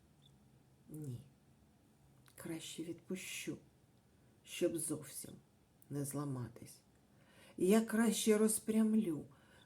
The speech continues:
натомлений свій стан, розправлю віття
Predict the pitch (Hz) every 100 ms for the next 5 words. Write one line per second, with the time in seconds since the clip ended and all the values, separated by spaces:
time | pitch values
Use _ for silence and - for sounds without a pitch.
0 | - 165 165 170 156 151 156 151 151 151
1 | - 160 156 151 - - 160 156 143 -
2 | _ - - - 190 214 - 202 214 208
3 | 196 196 180 196 170 - - 110